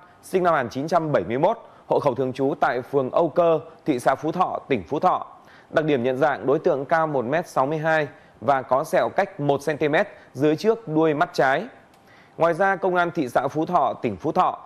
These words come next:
còn ra quyết định truy nã đối với đối tượng Nguyễn Quang Hải, sinh năm một nghìn chín trăm chín mươi tư, hộ khẩu thường trú tại khu dân cư Tân Hưng, phường Âu Cơ,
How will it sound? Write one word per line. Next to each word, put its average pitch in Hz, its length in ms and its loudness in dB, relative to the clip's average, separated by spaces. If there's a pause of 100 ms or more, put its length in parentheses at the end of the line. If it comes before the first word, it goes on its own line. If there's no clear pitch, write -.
(220)
còn 147 260 0
ra 170 160 0
quyết 196 160 0
định 143 160 2
truy 160 160 -2
nã 143 240 4
đối 147 320 4
với 139 340 4
đối 151 200 2
tượng 156 260 0 (300)
Nguyễn 175 300 2
Quang 180 260 0
Hải, 135 240 -2 (340)
sinh 196 260 0
năm 175 100 4
một 147 60 2
nghìn 120 120 0
chín 156 180 -4
trăm 170 240 0
chín 139 180 -2
mươi 175 100 0
tư, 175 300 4 (280)
hộ 156 160 2
khẩu 147 120 0
thường 143 160 -2
trú 151 320 2
tại 147 200 0
khu 175 200 0
dân 170 220 0
cư 175 320 2
Tân 170 180 0
Hưng, 175 240 0 (320)
phường 156 200 2
Âu 175 160 2
Cơ, 175 320 2